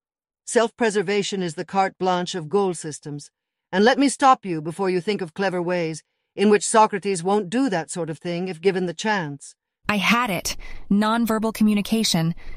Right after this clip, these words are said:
Speaker 2: I petitioned the society and encountered far less resistance than I had to a verbal action.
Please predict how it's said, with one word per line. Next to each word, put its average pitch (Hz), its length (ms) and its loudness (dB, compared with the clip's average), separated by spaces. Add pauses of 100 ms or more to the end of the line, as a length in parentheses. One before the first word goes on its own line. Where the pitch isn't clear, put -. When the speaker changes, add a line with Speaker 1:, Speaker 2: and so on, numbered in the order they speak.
(320)
Speaker 2:
I - 80 0
petitioned 262 440 2
the 254 60 0
society 196 580 0
and 185 120 2
encountered 190 440 0
far 214 280 0
less 208 240 0
resistance 180 500 0
than 175 160 0
I 175 60 0
had 175 260 0
to 180 140 0
a 175 40 0
verbal 180 360 0
action. 170 500 0